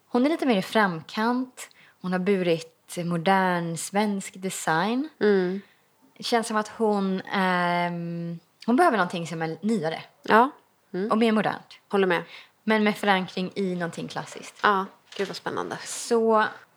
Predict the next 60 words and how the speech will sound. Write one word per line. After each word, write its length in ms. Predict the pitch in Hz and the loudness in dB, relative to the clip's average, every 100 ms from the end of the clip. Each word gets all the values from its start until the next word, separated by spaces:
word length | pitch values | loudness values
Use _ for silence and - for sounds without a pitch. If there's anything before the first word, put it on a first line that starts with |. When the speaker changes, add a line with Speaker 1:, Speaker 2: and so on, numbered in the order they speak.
| _ | _
Speaker 1:
det 100 | - | -2
är 40 | 233 | -2
så 100 | 208 | -2
typiskt. 460 | - 165 165 170 | -4 -4 -4 -6
Alltså, 200 | 165 165 160 - | -6 -6 -8 -4
jag 140 | - 202 | 0 2
har 200 | 196 185 | 4 2
ett 120 | 180 | -2
litet 240 | 185 175 | -10 -10
sample 440 | - - 226 196 202 | -8 -2 -2 -2 -4
på 100 | 208 | -4
den 60 | 180 | -4
här 120 | 165 | -4
som 180 | - 156 | -6 -8
jag 100 | 151 | -8
glömde. 580 | 156 170 - - - - _ | -8 -10 -10 -12 -12 -12 _
Det 60 | 220 | 4
är 40 | |
Speaker 2:
Ja. 100 | 208 | 4
Speaker 1:
så 140 | 196 147 | 2 -4
dumt. 120 | 170 - | -12 -8
Men 220 | 190 180 180 - - - 214 - - | -2 -2 -2 -12 -20 -16 -16 -16 -6
hon 300 | 214 247 240 | 0 4 6
väljer 440 | 226 214 208 196 | 6 4 2 0
en 160 | - 190 | -2 -6
sve-, 360 | - 214 226 | -8 -4 -2
ett 140 | 220 220 | -2 -4
svenskt 520 | - 277 220 - _ | 0 2 2 -2 _
parfymhus 680 | 214 202 175 160 180 - - | -6 -4 -6 -8 -12 -16 -2
Speaker 2:
Mm. 220 | 226 214 214 | 4 4 2
Speaker 1:
som 120 | 185 | -4
heter 160 | - | -8
Savor. 640 | - - 185 165 170 156 - _ - | -8 0 2 2 2 -2 -2 _ 0
Speaker 2:
Mm. 260 | 220 240 294 _ _ _ | 2 2 0 _ _ _
Speaker 1:
En, 60 | 196 | -2
Speaker 2:
Nyfiken 440 | 190 247 196 185 185 | 2 4 4 4 6
Speaker 1:
en, 100 | 180 | 6
Speaker 2:
på. 60 | |
Speaker 1:
ehm, 160 | 180 175 - | 4 2 -2
Speaker 2:
Aldrig, 600 | 214 208 196 196 196 190 | 0 2 2 -2 0 -2
eh, 60 | 190 | -2
luktat 340 | 190 202 - | -6 -8 -6
på 60 | 196 | 0
något 100 | 196 | 0
Speaker 1:
nej, 140 | 180 | 0
Speaker 2:
utav 180 | 185 180 | -2 -2
det. 80 | 185 | 0
Speaker 1:
ja, 200 | 190 185 | 2 2
jag 100 | 175 | -2
sk-, 80 | - | -4
jag 140 | 202 | 0
måste 220 | 202 - | 0 -2
ta 100 | 185 | -2
med 120 | 180 165 | 0 0
mig 80 | |
det 40 | 170 | -2
här 80 | 156 | -4
kittet 440 | 175 - 165 165 | -10 -8 -6 -4
nästa 300 | 165 151 160 | -6 -6 -8
gång. 180 | - | -6